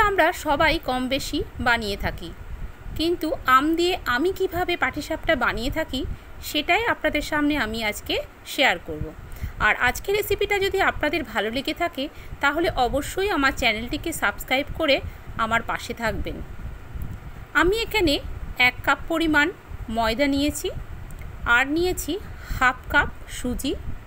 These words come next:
হাফ কাপ নিয়েছি চালের গুঁড়ো, আর এখানে এবারে দিয়ে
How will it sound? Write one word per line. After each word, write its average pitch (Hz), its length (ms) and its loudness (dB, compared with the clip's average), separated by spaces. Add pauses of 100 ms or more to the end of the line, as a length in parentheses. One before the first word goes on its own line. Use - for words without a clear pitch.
(720)
হাফ 339 240 4 (120)
কাপ 415 180 4 (100)
নিয়েছি 294 360 4 (800)
চালের 254 320 4 (100)
গুঁড়ো, 170 220 0 (2000)
আর 202 120 2 (840)
এখানে 349 260 0 (100)
এবারে 254 280 4 (100)
দিয়ে 247 140 -2